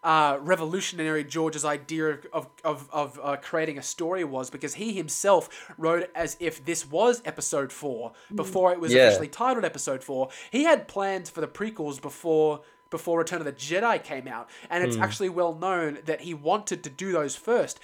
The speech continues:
Speaker 1: but because technology wasn't there yet, regardless of how many studios he could create and co-found,
Speaker 2: Yeah.
Speaker 1: um,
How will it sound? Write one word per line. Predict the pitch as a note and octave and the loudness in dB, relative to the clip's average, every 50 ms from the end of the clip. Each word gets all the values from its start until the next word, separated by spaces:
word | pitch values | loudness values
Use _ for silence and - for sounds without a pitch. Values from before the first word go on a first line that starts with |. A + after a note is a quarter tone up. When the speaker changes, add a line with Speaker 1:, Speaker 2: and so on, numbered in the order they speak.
| - - - - | -16 -14 -6 -4
Speaker 1:
but | F3 E3 | -4 -4
because | E3 D#3+ - G3 F3+ - | -2 0 2 2 2 0
technology | - G3 F#3 F3+ F3 E3+ F3 D#3 D#3 E3 | -4 -10 -6 -4 -2 -2 -2 -4 -6 -6
wasn't | E3 D3+ E3 D#3 D3+ C#3 C3 | -2 0 0 0 -2 -4 -4
there | D3 E3+ F#3+ F#3+ | -2 0 0 0
yet, | D#3+ C#3+ C#3 C3+ D3 | 0 -2 -4 -6 -6
regardless | D3 C#3+ D#3+ D#3 E3 F3+ E3+ D#3 - D#3 | -6 -4 -2 0 0 0 -2 -4 -6 -6
of | C3+ | -8
how | - - E3 D3+ D3+ | -6 -4 -2 0 0
many | D3+ D3+ D#3 D3+ C#3+ C#3+ | -2 -2 -4 -4 -4 -4
studios | C3+ - - - - F3+ E3 D#3+ D#3+ D#3 D3+ D3 - | -4 -4 -4 -4 -6 -6 -4 -2 0 0 0 -2 -4
he | - D#3 | -6 -8
could | D3+ - D#3 D#3 | -8 -8 -8 -8
create | - - D#3+ D#3 D#3 D#3 D#3 D#3 D#3 | -10 -6 -4 -2 0 0 -2 -4 -10
and | C#3+ C3+ C3+ | -18 -18 -16
co-found, | - - E3+ E3+ D#3+ - D#3+ E3 F3+ D#3+ C3+ B2+ C3+ - | -6 -4 -4 -4 -2 -4 -4 -2 -2 -4 -4 -6 -8 -6
Speaker 2:
Yeah. | - C3 C3+ B2 A#2 G#2 G2+ - - | 0 2 6 8 8 8 6 4 0
Speaker 1:
um, | E3 F3 F3 F3 E3+ E3 E3 | 0 2 2 0 0 -4 -10